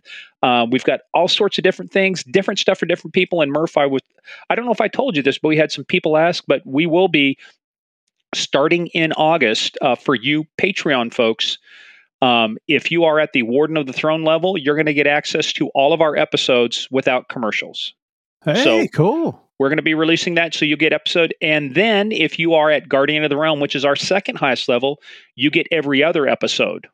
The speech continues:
Speaker 1: w-, without commercials. So we wanted to find a way to differentiate from those people. We enjoy all your support,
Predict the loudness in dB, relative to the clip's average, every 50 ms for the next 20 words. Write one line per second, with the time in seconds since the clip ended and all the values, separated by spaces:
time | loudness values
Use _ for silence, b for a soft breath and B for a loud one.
0 | _ _ -4 -4 -2 -2 -2 0 2 0 0 0 -2 -6 -4 -2 -2 -2 -2 -4
1 | -6 -4 -2 0 0 2 2 2 2 2 0 0 0 -2 -2 -2 -2 -2 0 2
2 | 2 2 0 0 0 -2 -2 -2 -2 -2 -2 0 0 0 0 -2 -2 -2 0 0
3 | 0 0 0 -2 -2 -2 0 0 0 0 0 -2 -4 -4 -4 -2 0 2 2 4
4 | 4 4 2 0 0 -2 -4 -4 -2 0 0 0 0 B